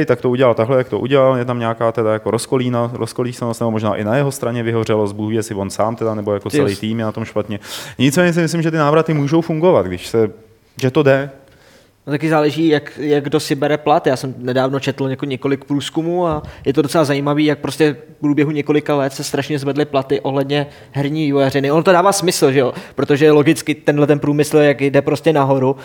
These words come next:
Speaker 2: tak ale je rozdíl mezi tím, když máš prostě tým, který dělá Kickstarter
Speaker 1: Hmm.
Speaker 2: na nějakou hru a řekne si,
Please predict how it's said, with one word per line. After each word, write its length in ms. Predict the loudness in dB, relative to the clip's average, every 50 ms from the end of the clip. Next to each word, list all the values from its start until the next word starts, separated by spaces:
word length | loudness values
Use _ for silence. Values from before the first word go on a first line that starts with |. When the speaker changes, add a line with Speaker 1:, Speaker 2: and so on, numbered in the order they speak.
| -20 -4 -2
Speaker 2:
tak 160 | 0 2 4
ale 220 | 6 6 6 4 2 -2 0 2
je 100 | 6 6
rozdíl 320 | 6 6 6 4 4 4
mezi 220 | 4 4 4 2
tím, 160 | 0 0 0 0
když 180 | 0 0 2
máš 160 | 0 0 0
prostě 300 | 0 -2 -2 0 0 -2
tým, 300 | -2 -2 -2 -4 -2 -4
který 260 | -2 0 2 2 2 4
dělá 520 | 4 4 4 4 6 6 6 4 4 2 0 -2
Kickstarter 540 | -4 -4 -4 0 2 4 4 4 4 2
Speaker 1:
Hmm. 60 | 0 0
Speaker 2:
na 60 | 0
nějakou 380 | 0 0 0 0 0 2 2
hru 220 | 2 4 4 4 6
a 100 | 6 4
řekne 260 | 2 0 0 -2 -2
si, 220 | 0 2 2 2